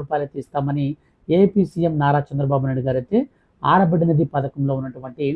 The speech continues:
ఆడబిడ్డని అయితే మనకు దసరా కానుకగా అయితే ఇవ్వబోతున్నారు. So, త్వరలో మనకు దసరా కానుకగా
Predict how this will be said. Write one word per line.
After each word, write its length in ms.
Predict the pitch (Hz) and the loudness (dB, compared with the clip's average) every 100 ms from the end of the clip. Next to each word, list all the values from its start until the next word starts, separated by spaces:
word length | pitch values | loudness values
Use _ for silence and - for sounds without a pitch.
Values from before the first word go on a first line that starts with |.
| - _ _ - | -6 _ _ 0
ఆడబిడ్డని 360 | 135 139 131 | 4 4 2
అయితే 120 | 123 135 | -2 0
మనకు 200 | 135 131 165 | -2 0 0
దసరా 320 | 143 139 151 139 - | 0 0 -4 -4 -6
కానుకగా 340 | 135 135 135 135 | -6 -4 -2 -2
అయితే 120 | 139 | -2
ఇవ్వబోతున్నారు. 600 | 127 127 123 131 131 165 254 _ _ _ _ | -4 -6 -12 -10 -8 -8 -10 _ _ _ _
So, 60 | 143 143 | -4 0
త్వరలో 260 | 143 170 170 156 | 2 2 0 -4
మనకు 180 | 143 135 | -4 -2
దసరా 320 | 135 - 151 139 | -4 -2 -4 -4
కానుకగా 480 | 139 135 131 135 139 | -6 -8 -6 -2 -2